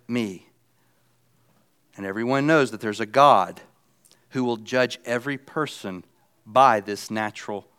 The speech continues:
law. One of the reasons, we were not gonna get into it right now, one of the reasons natural law is so important is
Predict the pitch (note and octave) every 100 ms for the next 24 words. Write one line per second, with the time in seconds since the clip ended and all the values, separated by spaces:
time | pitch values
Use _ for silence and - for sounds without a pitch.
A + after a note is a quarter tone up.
0 | _ G2+ G2+ F2+ F2 _ _ _ _ _
1 | _ _ _ _ - - C#3+ B2+ C3 C3
2 | A#2 A2+ A#2 A#2+ A2+ A2 G#2 A2 G2+ G#2
3 | G#2 G#2 G#2+ C#3+ C3+ B2+ A2+ G2+ A#2 C3
4 | - G#2+ A2 - - E3+ C3+ G2+ - E3
5 | E3+ A2 F#2+ - - - - _ _ -
6 | C#3 B2+ A#2